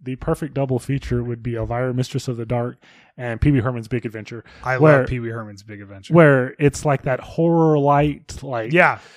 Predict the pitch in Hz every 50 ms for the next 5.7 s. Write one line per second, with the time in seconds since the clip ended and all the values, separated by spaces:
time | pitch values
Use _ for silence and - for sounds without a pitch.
0 | _ _ _ _ - 127 120 120 117 117 - _ _ 196 185 - - 156 160 170
1 | 160 170 180 190 190 - - 165 170 170 175 185 185 196 180 170 139 - 156 -
2 | - - 175 160 160 156 151 151 151 139 - - 147 147 120 147 143 - - -
3 | 151 143 139 139 135 135 135 135 135 135 170 170 147 135 143 147 175 196 185 180
4 | - 147 147 220 196 175 165 180 202 - 220 208 180 147 - - 151 139 143 165
5 | 175 185 190 180 - 165 156 139 127 117 120 _ - -